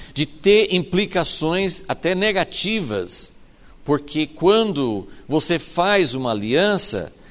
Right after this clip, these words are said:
né, os judeus tinham uma, talvez até vinha de, de outros povos, não sei, porque a primeira vez que nós temos,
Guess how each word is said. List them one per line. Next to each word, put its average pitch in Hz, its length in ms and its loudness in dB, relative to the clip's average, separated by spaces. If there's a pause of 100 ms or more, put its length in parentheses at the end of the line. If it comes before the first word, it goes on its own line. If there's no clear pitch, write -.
(180)
né, 123 200 -2
os 139 180 -2
judeus 123 720 -2
tinham 135 260 -6
uma, 113 380 -6 (280)
talvez 113 300 -6
até 147 240 -4
vinha 151 320 -6
de, 101 260 -8
de 95 140 -4
outros 135 220 -2
povos, 127 460 0
não 107 120 -6
sei, 160 200 -4
porque 117 460 -6 (300)
a 95 80 -6
primeira 143 460 0
vez 135 380 -4
que - 120 -8
nós 120 220 -8
temos, 135 580 -4